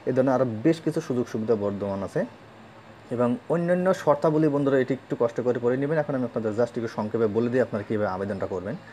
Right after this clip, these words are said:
তো আবেদন করার জন্য আপনাকে একটি পূর্ণ সিভি রেডি করতে হবে এবং সিভি তো বুঝতে পারছেন আপনাদের জীবন বৃত্তান্ত একটা সুন্দর করে একটা আপডেট, একটা মেসেজ দিয়ে ওটা সুন্দর করে সাজাবেন এবং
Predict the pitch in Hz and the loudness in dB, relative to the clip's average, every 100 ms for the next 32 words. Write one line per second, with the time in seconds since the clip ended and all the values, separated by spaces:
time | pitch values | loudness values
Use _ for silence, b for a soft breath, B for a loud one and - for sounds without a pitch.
0 | B B B - 131 151 156 175 160 147 | B B B 0 4 4 4 2 4 4
1 | 143 147 147 151 151 151 123 - 123 123 | 4 2 4 4 4 2 0 -2 -2 -2
2 | - 131 139 143 139 - 127 117 110 117 | -2 -2 0 0 0 -2 0 2 2 2
3 | 113 - 101 101 156 B B B - 113 | -2 -2 -2 -2 -4 B B B -2 2
4 | 117 120 - 165 156 139 131 127 117 120 | 4 2 0 0 2 2 2 0 0 0
5 | 113 107 104 110 113 110 107 107 101 104 | 0 0 0 2 2 0 0 -2 -2 -4
6 | - 113 110 107 104 101 98 95 104 113 | -4 -2 -2 0 -2 -2 -2 -2 0 -2
7 | 110 95 101 98 104 107 107 101 98 B | -2 -2 -6 -6 -6 -6 -4 -4 -4 B
8 | B B - 104 - 113 107 98 - 101 | B B -8 -6 -2 0 0 0 -2 -2
9 | 95 113 196 B B B - 113 117 | 0 0 -4 B B B -4 0 0